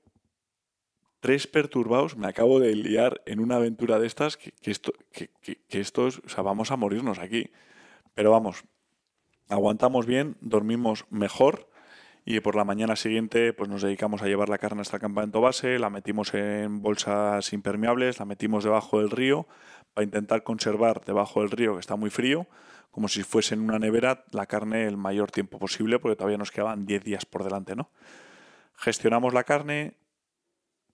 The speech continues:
y de ahí en adelante, todos los días llevábamos todo el campamento en nuestras espaldas, dormíamos en un sitio y al día siguiente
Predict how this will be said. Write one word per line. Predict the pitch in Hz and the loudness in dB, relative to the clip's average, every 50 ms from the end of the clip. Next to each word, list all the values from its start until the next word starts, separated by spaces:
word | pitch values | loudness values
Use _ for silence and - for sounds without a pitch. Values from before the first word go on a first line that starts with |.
| _ _ | _ _
y | - 120 110 107 104 104 104 104 104 | 0 0 2 2 2 2 2 0 0
de | 98 - - - - - 110 110 107 | -2 -4 -8 -16 -18 -8 -2 2 2
ahí | 107 120 127 131 | 4 4 4 4
en | 131 127 | 2 2
adelante, | 123 120 120 127 135 143 143 - 147 156 151 - - _ _ | 2 2 4 2 2 0 -2 -2 -2 -2 -4 -6 -10 _ _
todos | - 127 131 123 | 2 4 4 6
los | 120 117 113 | 4 4 2
días | - 135 135 147 165 160 156 - | 2 2 2 2 2 0 -2 -2
llevábamos | - 104 104 107 107 98 92 101 - - _ | 0 2 2 2 2 -2 -4 -8 -12 -6 _
todo | - 127 139 | 2 4 4
el | 143 135 | 4 2
campamento | - 127 127 120 120 120 117 110 113 | 0 -2 0 0 0 -2 -2 -2 -4
en | 110 | -4
nuestras | 110 104 - 104 101 | -4 -6 -6 -6 -8
espaldas, | 98 - - 123 127 139 98 92 214 - - _ _ _ _ _ _ _ - - - _ _ _ _ - | -8 -2 0 0 2 2 0 -4 -6 -8 -16 _ _ _ _ _ _ _ -20 -20 -20 _ _ _ _ -6
dormíamos | 113 107 104 101 104 110 120 123 123 120 117 - | -2 0 0 0 0 0 0 0 0 0 -4 -4
en | 113 110 | -4 -4
un | 107 - | -4 -2
sitio | - 160 160 - 180 185 202 220 - _ _ _ _ _ _ _ _ _ _ _ _ _ _ - | -2 -2 -2 0 -2 -2 -2 -4 -8 _ _ _ _ _ _ _ _ _ _ _ _ _ _ -6
y | 120 | -4
al | 110 101 101 | -2 0 0
día | 110 113 | 0 0
siguiente | 110 - - 110 117 123 135 139 - 165 165 - - - | 0 -2 -4 -4 -2 -2 -4 -4 -4 -4 -4 -4 -8 -14